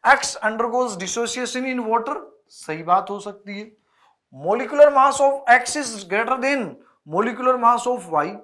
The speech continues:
मोलैलिटी सेम है, तो मॉलिक्यूलर मास के बारे में हम डिस्कस नहीं कर पाएंगे। Molecular mass of X is less than molecular mass of Y, क्योंकि मोलैलिटी क्या अपने को पास? इन्फॉर्मेशन है। तो कौन सा हो जाएगा अपने पास?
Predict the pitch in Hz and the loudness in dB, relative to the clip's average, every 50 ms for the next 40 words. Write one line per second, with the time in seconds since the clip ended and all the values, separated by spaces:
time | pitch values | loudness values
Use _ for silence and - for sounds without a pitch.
0 | - _ _ _ _ _ 143 139 143 143 151 165 196 240 262 277 277 277 320 294 | -20 _ _ _ _ _ -18 -14 -10 -4 -4 -2 0 0 -2 -2 -4 -4 -6 -6
1 | - - 240 220 233 233 196 156 143 147 - - - - _ _ - 208 180 160 | -4 -2 0 0 0 0 -4 -6 -6 -8 -8 -10 -14 -20 _ _ -10 -10 -8 -6
2 | 143 151 170 214 254 233 262 262 262 262 240 214 196 196 190 - - 190 175 156 | -4 -4 -2 -2 -4 -6 -4 0 0 0 2 2 0 0 0 -4 -8 -4 0 2
3 | 151 151 151 151 151 151 151 156 151 131 127 - - - 285 - - - - - | 2 2 2 -4 -6 -10 -12 -12 -14 -18 -20 -10 -2 -2 -2 -2 -2 -10 -16 -20
4 | _ _ _ 127 123 131 156 160 175 185 180 185 180 180 185 196 185 190 196 _ | _ _ _ -16 -14 -14 -12 -8 -8 -10 -6 -6 -6 -6 -6 -12 -18 -20 -20 _
5 | _ _ _ _ _ _ - _ _ _ 147 160 196 240 254 220 277 277 285 285 | _ _ _ _ _ _ -20 _ _ _ 0 0 0 0 0 0 6 6 6 6
6 | 277 247 233 254 247 254 262 262 262 262 - 233 233 233 233 - 277 277 254 226 | 8 6 6 6 4 4 2 0 0 0 2 4 4 4 2 -4 -8 -8 -8 -8
7 | 214 190 180 196 220 214 208 233 262 269 262 240 233 233 226 220 247 247 247 247 | -8 -4 -4 -4 -4 -4 -2 -4 -2 -2 2 0 0 0 0 -4 -2 -2 2 4
8 | 254 254 254 247 247 269 277 277 - 185 151 143 151 185 - - - _ _ _ | 6 4 4 4 2 0 0 0 -6 -2 0 0 0 0 -6 -14 -20 _ _ _
9 | _ 151 135 175 214 180 139 131 135 143 160 185 220 262 262 285 294 254 269 262 | _ -18 -12 -10 -10 -10 -6 -4 -2 -2 -2 -2 -4 -6 -4 -4 -4 2 6 8
10 | 185 170 - 190 196 185 170 175 151 151 143 131 - - _ _ _ _ _ _ | 8 8 8 4 -6 -8 -10 -8 -4 -4 -4 -4 -6 -14 _ _ _ _ _ _
11 | - 165 165 156 - 165 160 160 165 170 165 170 - 185 165 165 175 175 - _ | -14 -12 -12 -10 -4 -2 -2 -2 -2 -4 -6 -4 -4 -4 -4 -4 -10 -12 -16 _
12 | _ _ _ _ _ _ 165 165 - 185 196 214 220 - 262 240 240 233 214 226 | _ _ _ _ _ _ -10 -6 -2 -2 -2 -2 2 4 6 6 6 8 8 8
13 | 240 269 262 262 233 202 - - 185 180 175 180 175 190 240 269 - - - - | 8 8 8 8 6 6 4 0 -6 -6 2 6 8 8 8 6 4 -2 -12 -16